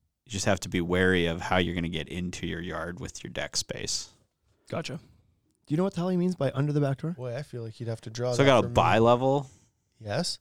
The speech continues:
Speaker 1: Okay, and so my back door is, like, eight feet in the air.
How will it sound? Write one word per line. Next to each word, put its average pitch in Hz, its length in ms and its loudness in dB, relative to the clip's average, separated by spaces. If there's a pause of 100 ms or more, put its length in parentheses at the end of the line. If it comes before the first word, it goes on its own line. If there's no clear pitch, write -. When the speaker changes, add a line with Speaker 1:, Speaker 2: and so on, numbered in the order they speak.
(120)
Speaker 1:
Okay, 87 160 -4
and 95 120 -2
so - 80 -4
my 87 120 -4
back 82 260 -2
door 87 180 -2
is, 87 100 -2
like, - 200 -6 (960)
eight 82 240 -4
feet 90 260 -2
in 92 100 0
the 76 160 -4
air. 120 340 -4